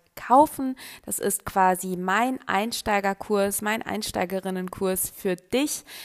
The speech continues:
wenn du Lust hast, ja, einen Überblick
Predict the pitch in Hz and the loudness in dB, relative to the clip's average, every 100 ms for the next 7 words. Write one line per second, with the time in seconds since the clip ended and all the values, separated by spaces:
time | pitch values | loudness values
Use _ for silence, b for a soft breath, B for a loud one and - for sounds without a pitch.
0 | B B 202 202 196 196 226 277 - 233 | B B -2 2 2 4 2 2 -2 0
1 | 226 214 - - - b b - 233 165 | 2 4 0 -8 -16 b b 2 4 4
2 | - _ _ _ _ - 196 190 - - | 0 _ _ _ _ 2 2 2 -2 4
3 | 302 302 254 247 240 - | 8 8 6 0 -2 -4